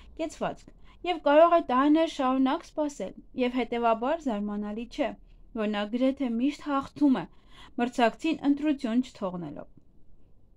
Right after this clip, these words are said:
Սիրահարված խոյ տղամարդ, տարօրինակ նշան, արժե ասել։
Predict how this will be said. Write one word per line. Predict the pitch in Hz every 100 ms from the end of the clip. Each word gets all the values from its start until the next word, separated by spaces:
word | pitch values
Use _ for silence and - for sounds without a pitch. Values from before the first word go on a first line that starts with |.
| -
Սիրահարված | 320 320 320 311 285 285 -
խոյ | 240 233
տղամարդ, | 220 214 208 165 117 - - - - - - -
տարօրինակ | 220 226 247 240 240 262 262
նշան, | 233 240 226 185 208 - - -
արժե | 190 190 196
ասել։ | - - - 202